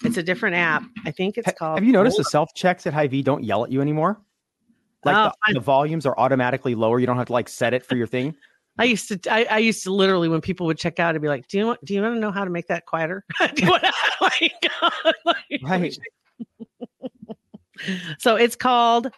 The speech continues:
Speaker 1: I don't know if you can see this, probably not, but it's called Hy-Vee Scan and Go.
Speaker 2: Oh.
Speaker 1: I don't know if you can, right? That's,
Speaker 2: Oh,
Speaker 1: see
Speaker 2: there's an app, there's an app for Hy-Vee where you can scan and then
Speaker 1: Scan and
Speaker 2: go. I
Speaker 1: go.
Speaker 2: can't, I can't figure out what it's
Speaker 1: Literally,
Speaker 2: called.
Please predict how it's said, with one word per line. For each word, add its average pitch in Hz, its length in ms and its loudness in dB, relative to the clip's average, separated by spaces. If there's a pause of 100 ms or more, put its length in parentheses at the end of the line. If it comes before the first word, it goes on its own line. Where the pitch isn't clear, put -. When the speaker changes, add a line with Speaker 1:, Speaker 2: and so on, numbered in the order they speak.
(840)
Speaker 1:
I 214 60 2
don't 240 100 2
know 214 60 4
if - 100 -2
you 208 100 0
can 175 120 -4
see 196 200 -6
this, 151 160 -8
probably 160 280 -2
not, 143 240 -2
but 151 80 -6
it's 160 140 -8
called 156 240 -4
Hy-Vee 185 300 -4
Scan 165 280 -4
and 220 120 -4
Go. 285 260 -2 (560)
Speaker 2:
Oh. 139 200 -4 (520)
Speaker 1:
I 226 40 -4
don't 277 100 -2
know 254 60 0
if 254 80 -6
you 262 80 -4
can, 247 180 -12
right? 202 260 0 (120)
That's, 196 200 -4
Speaker 2:
Oh, 180 60 -8
Speaker 1:
see - 160 -10
Speaker 2:
there's 240 160 4
an 269 100 4
app, 285 280 2
there's 208 200 0
an 233 80 2
app 262 200 2
for 247 100 2
Hy-Vee 202 400 2
where 180 140 4
you 160 120 4
can 139 180 2
scan 156 400 0
and 156 100 4
then 294 140 4
Speaker 1:
Scan 127 120 4
and 135 80 6
Speaker 2:
go. 339 100 6
I 302 40 2
Speaker 1:
go. - 100 0
Speaker 2:
can't, 254 180 0
I 220 80 2
can't 285 320 -2
figure 240 160 -2
out 220 80 2
what 214 120 2
it's 269 80 2
Speaker 1:
Literally, 311 340 4
Speaker 2:
called. 285 100 -2